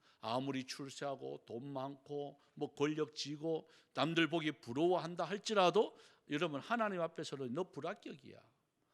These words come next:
너 어리석은 자야. 너 영혼 내가 오늘 찾을게." 여러분, 이 말 합니다. 그런데 우리의 영혼이, 내 영혼이 하나님의 앞에 우리가 드려지고 내 영혼이 기쁘면요, 비록 이 땅의 육체는 좀 고달프고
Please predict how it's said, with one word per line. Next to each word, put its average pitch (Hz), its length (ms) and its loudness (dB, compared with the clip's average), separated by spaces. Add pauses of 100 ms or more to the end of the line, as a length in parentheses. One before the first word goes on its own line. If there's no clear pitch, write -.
(220)
너 208 220 12
어리석은 156 520 2
자야. 120 200 -10 (560)
너 262 240 10
영혼 220 440 6 (120)
내가 147 220 -2
오늘 175 220 -2
찾을게." 131 600 -14 (380)
여러분, 143 200 -6
이 220 60 -6
말 90 160 -6
합니다. 110 260 -20 (2000)
그런데 262 240 8
우리의 220 280 6
영혼이, 156 400 2 (840)
내 262 360 12
영혼이 254 440 8
하나님의 285 580 4
앞에 254 300 2
우리가 226 260 0
드려지고 208 540 -2
내 175 160 -2
영혼이 311 280 -4
기쁘면요, 208 760 -8 (300)
비록 254 340 2
이 277 60 -8 (100)
땅의 208 360 4
육체는 196 460 -2
좀 175 160 -6
고달프고 151 640 0